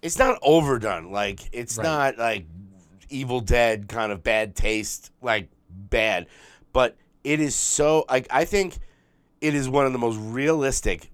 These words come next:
Speaker 2: When a body blows up, it's what a body would look like when it explodes. When a guy climbs your pee hole and enlarges 'cause he sneezes, spoiler,
Speaker 1: Yeah. Oh,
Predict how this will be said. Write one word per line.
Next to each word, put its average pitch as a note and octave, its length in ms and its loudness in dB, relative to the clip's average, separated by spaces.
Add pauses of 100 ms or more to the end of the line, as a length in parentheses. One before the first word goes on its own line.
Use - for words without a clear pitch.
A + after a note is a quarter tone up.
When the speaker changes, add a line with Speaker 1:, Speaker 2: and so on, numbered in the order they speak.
(140)
Speaker 2:
When A2 140 -10
a A2 60 -10
body C#3+ 280 -2
blows C#3 320 -4
up, B2 220 -6
it's F#2+ 140 -14
what G2+ 100 -8
a G2 60 -8
body G#2+ 260 -6
would G#2+ 140 -8
look G#2 160 -8
like F#2 160 -12
when F#2 100 -12
it F2 100 -12
explodes. F2 460 -14
When C#3 140 -4
a - 20 -4
guy F3+ 240 0
climbs F#3+ 380 -8
your E3+ 80 -10
pee E3+ 260 -10
hole F3+ 400 -8 (340)
and C#3 120 -4
enlarges D3 680 6
'cause C#3 200 -6
he A#2+ 80 -8
sneezes, D#3 840 -8 (260)
spoiler, G#2 560 -6 (220)
Speaker 1:
Yeah. G#2 280 -2
Oh, - 140 4